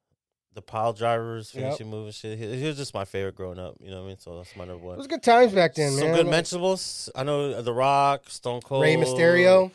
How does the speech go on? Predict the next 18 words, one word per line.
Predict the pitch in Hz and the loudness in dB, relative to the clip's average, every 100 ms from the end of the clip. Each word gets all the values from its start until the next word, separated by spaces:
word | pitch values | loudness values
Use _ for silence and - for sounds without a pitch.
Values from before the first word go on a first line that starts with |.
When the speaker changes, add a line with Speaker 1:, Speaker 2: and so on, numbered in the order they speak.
| _ _ | _ _
Speaker 1:
Triple | - 156 151 131 | -2 -2 0 0
H. | 135 135 - - - - | 2 0 -4 -10 -12 -16
Speaker 2:
Triple | - 160 147 | -14 -8 -2
H, | 139 151 208 - - 110 | 2 2 2 -6 -14 -12
Speaker 1:
You | |
know | 107 | -10
what | |
I | 151 | -8
Speaker 2:
yeah. | 113 | -10
Speaker 1:
mean? | - _ _ - | -14 _ _ -4
Speaker 2:
X-Pac. | 170 - - 180 214 - | -2 0 2 4 2 0
Speaker 1:
Let | 147 | -4
me, | 156 | -2
let | 151 156 | 0 0
me | |
ask | 151 - | 0 -4
you | |
something, | - 127 | -8 -8